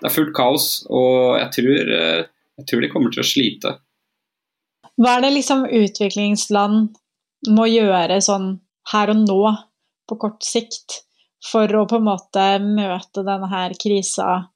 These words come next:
Speaker 2: best mulig? Eh, sånn som du sa, så er det mange utviklingsland som allerede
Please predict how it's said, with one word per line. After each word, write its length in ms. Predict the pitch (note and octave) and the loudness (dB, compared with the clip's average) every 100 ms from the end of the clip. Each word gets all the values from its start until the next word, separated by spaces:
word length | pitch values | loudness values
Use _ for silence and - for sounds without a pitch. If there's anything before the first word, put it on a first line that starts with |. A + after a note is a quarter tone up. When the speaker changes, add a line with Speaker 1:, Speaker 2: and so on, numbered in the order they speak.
| _ _ _ - | _ _ _ -4
Speaker 2:
best 220 | A3 - | -2 2
mulig? 280 | A3 G3+ G3+ G#3 | 2 4 2 0
Eh, 280 | G#3 G#3 G3+ | 0 0 0
sånn 160 | G#3 G3 | 0 0
som 160 | G#3 | 2
du 80 | G#3 | 2
sa, 380 | G#3 G#3 G3+ G3 - _ - - - - | 2 2 0 -2 -8 _ -20 -20 -12 -4
så 180 | A3+ G3+ | 0 2
er 40 | |
det 100 | G#3+ | 4
mange 220 | A3 G#3 | 4 2
utviklingsland 640 | G3 F#3 G3 F#3+ G3 F#3 F#3 | 0 -4 -4 -4 -4 -2 -2
som 140 | G#3 | 0
allerede 680 | G3 G3+ G3 F3+ F3 F#3+ | 0 2 2 0 -2 -4